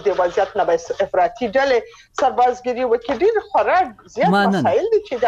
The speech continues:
Speaker 1: افغانستان
Speaker 2: من-،
Speaker 1: بقا واقعاً مطرح دی.
Speaker 2: مننه. د سیدي صاحب نظر واخلم. سیدي صاحب څه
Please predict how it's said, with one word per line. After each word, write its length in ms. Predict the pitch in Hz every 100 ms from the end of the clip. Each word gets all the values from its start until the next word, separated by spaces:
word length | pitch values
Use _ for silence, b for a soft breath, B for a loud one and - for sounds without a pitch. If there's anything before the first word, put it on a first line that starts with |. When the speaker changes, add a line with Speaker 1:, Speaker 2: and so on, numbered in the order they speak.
| 190
Speaker 1:
افغانستان 520 | 202 180 - 269 277
Speaker 2:
من-، 200 | 190 196
Speaker 1:
بقا 120 | 254 254 160
واقعاً 340 | 156 - 294 392 262
مطرح 300 | - 160 120
دی. 140 | -
Speaker 2:
مننه. 380 | 156 175 196 156 175 156 165
د 520 | 170 170 170 180 190 180
سیدي 220 | 208 226
صاحب 200 | 254 262
نظر 280 | 170 143 151
واخلم. 280 | 139 - 180
سیدي 280 | - 214 262
صاحب 280 | 277
څه 40 | 220